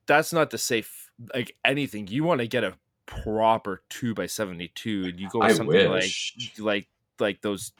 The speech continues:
Speaker 1: guys that we know in, out of B C there. That
Speaker 2: Oh, you, Vashti?
Speaker 1: Vashti.
Speaker 2: Vashti,
Speaker 1: You want, like,
Speaker 2: you've
Speaker 1: you want
Speaker 2: got
Speaker 1: a prop,
Speaker 2: and
Speaker 1: yeah.
Speaker 2: you, we have Nexus in Canada as well.
Speaker 1: I know of Vashti. That's who I know of.
Speaker 2: Yeah.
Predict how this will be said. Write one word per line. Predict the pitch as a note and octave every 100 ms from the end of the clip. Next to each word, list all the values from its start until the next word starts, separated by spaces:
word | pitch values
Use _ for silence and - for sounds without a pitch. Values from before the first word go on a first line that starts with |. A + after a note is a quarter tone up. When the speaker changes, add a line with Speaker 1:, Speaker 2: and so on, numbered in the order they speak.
| -
Speaker 1:
guys | G#2 G#2 G#2
that | A2
we | G#2 G#2
know | G2+ G2+
in, | G2 F#2 F2 - - -
out | G2 G2
of | F2
B | A2 G2
C | - - A2+ A#2
there. | F#2+ F2 F2+ F#2 F#2+ _ _ _ _ _ _ _ _ -
That | G2 F#2
Speaker 2:
Oh, |
you, | G2 F2+ -
Vashti? | - D#2+ - - B2+ F#3 - -
Speaker 1:
Vashti. | A#2 A2+ G2+ - - F2+ E2+ - _ _ _
Speaker 2:
Vashti, | D#2+ D#2+ E3
Speaker 1:
You |
want, | B3+ G#3
like, | G#3+
Speaker 2:
you've | A3 -
Speaker 1:
you |
want | G4
Speaker 2:
got | D4+
Speaker 1:
a | - D#3+
prop, | C#3+ A#2+ - - _ _ _ -
Speaker 2:
and | B2+ B2+
Speaker 1:
yeah. |
Speaker 2:
you, | D3+ D#3+
we | A#2+ B2
have | A#2 G#2
Nexus | G#2 G#2 - B2+ B2+ G#2+
in | F#2+
Canada | G2+ F#2 F2 E2
as | D#2+
well. | E2 E2 C#2 - - _ _ -
Speaker 1:
I | A#2
know | B2+
of | A#2 G2
Vashti. | F#2+ F#2 - - C#2+ D#2+ -
That's | F2+ -
who | F#2
I | E2
know | D#2 D2
of. | D#2 - - - -
Speaker 2:
Yeah. | F#2 -